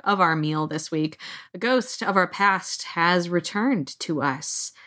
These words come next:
The Kids Online Safety Act, or cosa, which was proposed in twenty twenty-two by Senators Blumenthal and Blackburn,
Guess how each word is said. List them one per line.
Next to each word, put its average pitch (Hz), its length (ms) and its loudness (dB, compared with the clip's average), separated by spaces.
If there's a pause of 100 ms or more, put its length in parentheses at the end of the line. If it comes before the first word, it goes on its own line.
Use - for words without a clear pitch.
(200)
The 180 100 0
Kids 240 280 4
Online 208 380 2
Safety 175 460 0
Act, 220 260 2
or 160 160 0
cosa, 160 720 0
which 175 140 -4
was 170 120 -4
proposed 165 500 0
in 156 120 0
twenty 175 260 -2
twenty-two 208 720 -2
by 180 160 0
Senators 175 640 0
Blumenthal 170 640 2
and 156 100 -2
Blackburn, 160 680 2